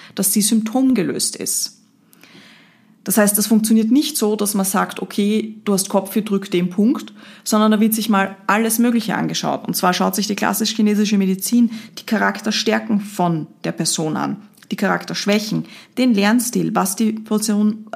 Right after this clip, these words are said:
äh, Person motiviert, den Freundschaftsstil, natürlich aber auch körperliche Ko-, Tendenzen und das wird dann alles angeschaut. Und ich persönlich habe jetzt eigentlich die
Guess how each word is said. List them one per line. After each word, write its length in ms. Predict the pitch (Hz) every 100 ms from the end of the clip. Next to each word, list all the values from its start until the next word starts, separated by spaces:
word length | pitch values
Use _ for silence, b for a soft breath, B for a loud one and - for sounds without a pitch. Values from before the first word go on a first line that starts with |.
| -
äh, 60 | 196
Person 340 | 196 214 214
motiviert, 540 | 202 208 202 226 220 B B B -
den 80 | 165
Freundschaftsstil, 760 | - 240 254 - - 156 147 B B
natürlich 400 | 196 190 302 294
aber 140 | 208 190
auch 220 | 196 196
körperliche 400 | 208 202 185 185
Ko-, 180 | 185 - -
Tendenzen 580 | 180 160 147 - 240 240
und 240 | 208 208
das 200 | - -
wird 140 | 214
dann 160 | 214 202
alles 480 | - 175 202 202 - _ _ _
angeschaut. 640 | - 170 165 - - - - _ _
Und 180 | 185 175
ich 140 | 202
persönlich 560 | 190 185 185 208 254 220
habe 120 | 190
jetzt 120 | 185
eigentlich 260 | 175 185 -
die 140 | 202